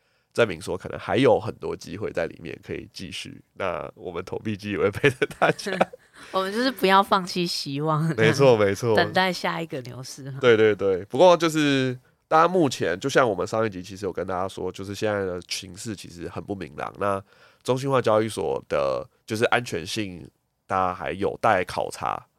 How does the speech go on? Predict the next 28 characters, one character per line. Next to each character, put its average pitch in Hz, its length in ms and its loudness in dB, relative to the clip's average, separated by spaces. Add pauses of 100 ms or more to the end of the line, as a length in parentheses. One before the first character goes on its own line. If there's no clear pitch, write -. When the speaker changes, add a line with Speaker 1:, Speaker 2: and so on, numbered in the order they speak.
(360)
Speaker 1:
那 98 480 0
可 104 180 0
以 104 80 0
先 113 260 0
把 80 280 -2
资 98 200 -14
金， 98 180 -10
不 107 120 -10
管 92 140 -2
是 101 140 -8
换 107 180 -2
成 87 220 -10
法 - 260 -6
币， - 260 -8
或 101 140 0
者 78 80 -4
是 90 140 -4
说 95 460 0 (280)
储 95 180 -8
存 92 160 -2
在 110 120 4
自 110 140 -4
己 92 140 -10
的 73 100 -2
链 104 160 -4
上 92 200 -4
钱 82 240 -10
包， 82 360 -2